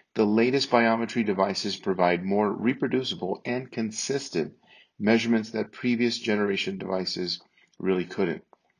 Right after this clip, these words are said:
These measurements can also be shared seamlessly between devices through the cloud, eliminating transcription errors and reducing the risk of inaccurate I O L powers.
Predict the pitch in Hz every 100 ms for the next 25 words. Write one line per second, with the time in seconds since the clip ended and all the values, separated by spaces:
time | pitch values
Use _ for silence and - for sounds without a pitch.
0 | _ - - _ 101 143 135 131 113 113
1 | 107 - 95 98 101 117 110 104 - 104
2 | 98 - - 147 135 - 98 90 95 -
3 | 98 107 101 90 85 95 92 - _ _
4 | _ 113 117 123 104 90 95 92 95 95
5 | 95 92 92 - 87 85 120 - 113 110
6 | 107 101 - - _ - 127 143 135 127
7 | 135 131 127 117 120 98 - 87 - 104
8 | 98 98 98 95 - 80 82 82 87 85
9 | 90 87 90 80 -